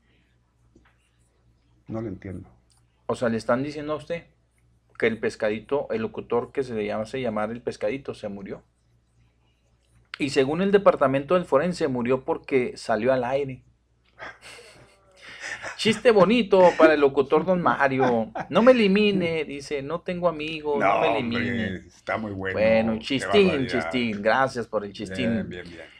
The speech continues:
Speaker 2: Este, pero, ¿qué relación tiene Reyes Baeza con el pueblo de Delicias?
Speaker 1: Allá vive.
Speaker 2: ¿Cómo? ¿Quién escribe? ¿No sabe dónde vive Reyes Baeza con Delicias? Pues de ahí viene toda esa familia, señor.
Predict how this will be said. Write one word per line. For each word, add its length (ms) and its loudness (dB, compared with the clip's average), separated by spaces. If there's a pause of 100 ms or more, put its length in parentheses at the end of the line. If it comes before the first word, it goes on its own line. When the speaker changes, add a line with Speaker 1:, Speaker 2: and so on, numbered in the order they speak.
(140)
Speaker 2:
Este, 920 2
pero, 540 6
¿qué 100 6
relación 440 0
tiene 240 2
Reyes 340 2
Baeza 720 -2
con 160 -2
el 140 -4
pueblo 300 2
de 160 0
Delicias? 880 -4 (1120)
Speaker 1:
Allá 240 -4
vive. 420 -8
Speaker 2:
¿Cómo? 880 -14 (600)
¿Quién 180 -6
escribe? 460 -6
¿No 180 -6
sabe 260 -8
dónde 240 -6
vive 280 -14
Reyes 280 -8
Baeza 300 -8
con 160 -14
Delicias? 520 -14 (1300)
Pues 160 -2
de 100 2
ahí 140 2
viene 260 -4
toda 160 -2
esa 160 -6
familia, 500 -4
señor. 380 -8